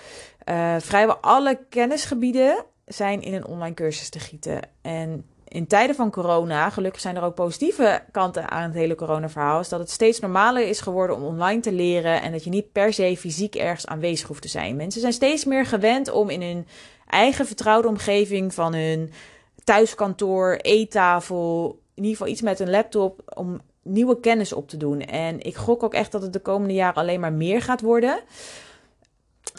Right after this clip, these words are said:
Eh, dus ja, maak daar ook echt gebruik van. En als jij bijvoorbeeld als stylist werkt nu, ehm, om maar een voorbeeld te noemen, kan jij prima een cursus maken over hoe je erachter komt welke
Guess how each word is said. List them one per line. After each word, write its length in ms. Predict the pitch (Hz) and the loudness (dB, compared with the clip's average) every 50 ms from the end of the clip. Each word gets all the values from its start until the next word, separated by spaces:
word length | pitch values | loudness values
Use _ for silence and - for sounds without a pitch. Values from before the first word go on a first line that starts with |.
| - _ _ _ | -18 _ _ _
Eh, 280 | _ 175 185 190 185 185 | _ 2 2 4 4 4
dus 240 | 185 220 214 - - _ | 4 2 2 0 -8 _
ja, 220 | 190 190 208 - - - - 196 | 0 0 0 0 -2 -4 -2 2
maak 240 | 190 196 240 285 | 2 2 2 2
daar 180 | 285 294 262 233 | 2 0 2 2
ook 100 | 233 233 | 2 2
echt 140 | - 247 - | 0 -4 -4
gebruik 460 | - 214 170 175 175 180 202 226 226 | -6 -8 -6 0 2 4 4 4 2
van. 300 | - - 165 147 143 147 | -2 -4 -2 -2 -2 -4
En 140 | - 165 175 | -4 -4 -6
als 120 | 185 180 | -6 -2
jij 160 | - 208 208 | 2 2 2
bijvoorbeeld 340 | 226 220 226 233 240 214 - | 2 0 0 -4 -4 -2 -2
als 140 | - 208 202 | -4 -4 -4
stylist 480 | - - 208 185 190 214 277 285 285 - | -4 -6 -4 -4 -2 -2 -4 -6 -6 -2
werkt 540 | 175 151 143 143 165 226 294 294 - 208 | 0 0 2 2 0 0 -2 -6 -8 -8
nu, 480 | 175 170 170 170 196 247 320 339 _ _ _ _ | -6 -4 -2 -2 -2 -2 -4 -6 _ _ _ _
ehm, 640 | _ - - 180 170 165 170 170 165 165 165 165 160 - - | _ -12 -10 -8 -8 -8 -8 -8 -8 -8 -8 -8 -10 -12 -10
om 140 | - 180 175 | -10 -6 -4
maar 160 | 175 175 175 | -2 0 0
een 80 | 175 | -2
voorbeeld 320 | 165 - 196 196 190 190 185 | -2 0 -2 0 0 -2 -4
te 100 | - 175 | -4 -2
noemen, 360 | 175 202 214 190 165 165 180 | 0 0 0 0 0 -2 -4
kan 100 | - 185 | -4 -4
jij 140 | 180 175 175 | -4 -4 -4
prima 400 | - - 240 285 339 330 233 180 | -4 -4 -4 -2 0 0 0 0
een 60 | 180 | 0
cursus 300 | 165 202 196 202 190 180 | -2 -2 -4 -4 -4 -4
maken 320 | 180 165 160 165 160 175 | -4 -2 -2 -2 -2 -4
over 120 | 170 160 - | -6 -6 -6
hoe 100 | 175 170 | -6 -6
je 100 | 170 165 | -4 -4
erachter 340 | 165 - - - - - 170 | -4 -6 -6 -8 -8 -16 -12
komt 220 | - 160 160 160 | -10 -8 -8 -2
welke 420 | 156 160 160 160 170 160 156 156 | 0 0 0 0 0 0 0 0